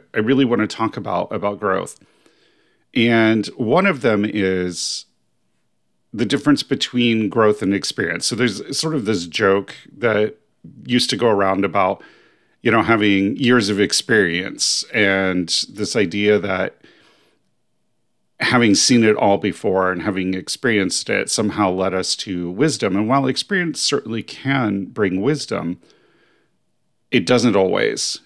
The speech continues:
And it doesn't, just because you have a lot of experience doing something doesn't mean that you're growing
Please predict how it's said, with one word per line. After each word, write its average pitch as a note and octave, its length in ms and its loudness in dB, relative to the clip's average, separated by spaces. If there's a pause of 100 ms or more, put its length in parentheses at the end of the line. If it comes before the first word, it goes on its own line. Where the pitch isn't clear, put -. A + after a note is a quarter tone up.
(140)
And C3+ 120 6
it D3+ 140 4
doesn't, E3+ 400 0
just E3 240 -2
because C#3+ 400 -2
you B2 140 -4
have B2 380 0
a - 100 0
lot G#2+ 200 4
of G2 100 -2
experience G2+ 580 -4
doing A2+ 320 -2
something F#2 400 -4
doesn't G#2+ 300 2
mean G2+ 180 2
that G2 180 -4
you're G#2 100 -6
growing F#2+ 680 -2